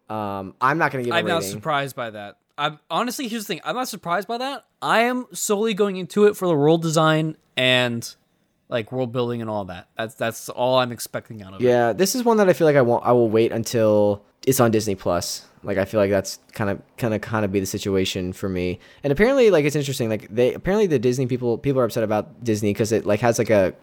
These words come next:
Speaker 1: I think, like, a, one of the first, like, openly queer relationships in a Disney animated film. But, like, Disney, like, didn't market it at all. And people are like, "Oh, look, they're not marketing it so that people, they can say, like, 'Look, queer relationships don't do well.'" And, like,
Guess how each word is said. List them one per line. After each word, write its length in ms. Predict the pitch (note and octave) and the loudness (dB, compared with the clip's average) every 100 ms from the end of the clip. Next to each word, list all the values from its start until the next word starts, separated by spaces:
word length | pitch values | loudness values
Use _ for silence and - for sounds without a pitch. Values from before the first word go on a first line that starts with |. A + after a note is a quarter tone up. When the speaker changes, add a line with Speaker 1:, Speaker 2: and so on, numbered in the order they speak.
| - | -4
Speaker 1:
I 60 | |
think, 120 | B2 A2 | 2 4
like, 180 | G2+ G#2 | 4 2
a, 80 | E2+ - | -2 -2
one 100 | A2+ | 0
of 60 | A2 | 2
the 60 | |
first, 260 | G#2 A2 - | 4 2 4
like, 100 | G2+ | 4
openly 520 | G#2+ A2 G#2+ G2+ D#2 | 4 4 2 0 0
queer 420 | F#2+ - A2+ G#2+ G#2 | -2 0 2 4 6
relationships 520 | G#2 G#2+ A2 A2+ - | 4 4 2 0 2
in 60 | |
a 80 | G2+ | 2
Disney 280 | F#2+ G#2+ G#2 | 4 2 4
animated 320 | G2+ G#2 G2 | 4 2 0
film. 320 | - G#2+ G#2+ | 2 4 4
But, 140 | G#2+ E2 | 4 6
like, 240 | F#2 - - - - | 4 4 -4 -20 -8
Disney, 280 | A#2+ A#2+ A#2+ | 2 2 4
like, 180 | G#2+ G#2 | 2 2
didn't 180 | B2 A2+ | 2 2
market 340 | G2 G2 A2+ | 0 0 2
it 140 | G#2+ - | 2 2
at 140 | G#2 | 0
all. 300 | G2+ G2+ G2+ | 2 4 2
And 100 | G2+ | 0
people 180 | A2 A2 | 0 2
are 40 | |
like, 140 | A2 A2+ | 4 4
"Oh, 160 | D#3 D#3+ | 4 4
look, 240 | D3 D#3+ | 4 4
they're 100 | D3+ | 4
not 160 | C#3 C#3 | 4 4
marketing 360 | C#3 C3+ C#3 | 4 4 2
it 80 | C3 | 2
so 120 | C3 C3 | 2 4
that 280 | A#2+ - | 4 2
people, 400 | - C3+ B2+ B2 | 2 4 6 4
they 160 | - B2 | 4 2
can 100 | B2 | 4
say, 140 | C3+ | 4
like, 120 | C3 C#3 | 4 6
'Look, 200 | D#3+ C#3 | 4 4
queer 180 | C3 | 0
relationships 460 | C3 B2+ B2 B2 B2 | 0 0 0 -2 -2
don't 180 | B2 A#2 | -2 2
do 160 | C3 | 2
well.'" 300 | B2+ B2 A#2+ | 4 6 6
And, 80 | A2+ | 6
like, 160 | A2+ | 6